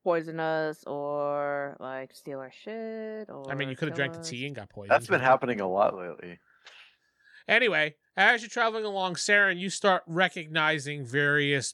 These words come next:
Speaker 2: landmarks of, like, hills and rocks, and you're like, "Aha!" And you kind of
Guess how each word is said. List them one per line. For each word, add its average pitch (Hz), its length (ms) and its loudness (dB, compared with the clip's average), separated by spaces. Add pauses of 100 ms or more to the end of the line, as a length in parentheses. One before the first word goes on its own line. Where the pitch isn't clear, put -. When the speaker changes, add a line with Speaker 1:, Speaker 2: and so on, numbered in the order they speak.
Speaker 2:
landmarks 135 760 -2
of, 123 120 -8
like, 117 160 -8
hills 117 580 -10
and 113 160 -12
rocks, 113 480 -4
and 117 100 -8
you're 120 120 -12
like, 113 200 -10
"Aha!" 135 680 4 (580)
And 131 100 -10
you 127 60 -10
kind 151 240 -2
of 127 180 -8